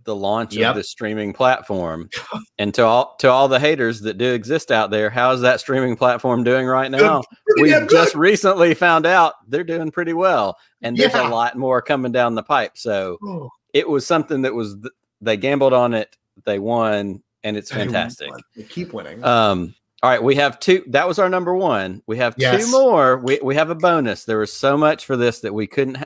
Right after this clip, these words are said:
Speaker 1: we couldn't not have a bonus. So we're gonna hit these real quick,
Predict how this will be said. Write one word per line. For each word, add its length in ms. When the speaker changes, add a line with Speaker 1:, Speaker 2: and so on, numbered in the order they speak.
Speaker 1:
we 140
couldn't 280
not 220
have 160
a 60
bonus. 340
So 100
we're 80
gonna 200
hit 160
these 200
real 200
quick, 420